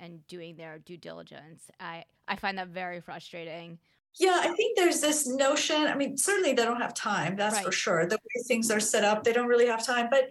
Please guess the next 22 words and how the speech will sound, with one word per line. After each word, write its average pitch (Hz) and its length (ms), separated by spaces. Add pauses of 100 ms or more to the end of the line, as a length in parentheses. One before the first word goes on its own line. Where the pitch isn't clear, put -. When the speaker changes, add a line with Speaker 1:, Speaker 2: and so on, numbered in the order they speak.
Speaker 2:
there's 349 220
also 403 300
this 311 220
notion 269 560
that - 200
people 277 680 (520)
can't 269 240
keep 269 240
too 269 140
many 254 180
things 233 300
in 226 140
their 202 160
head. 175 360
I 262 100
think 349 220
there's 277 300
some 302 160
of 320 140
it 277 100
I 226 140
find, 226 480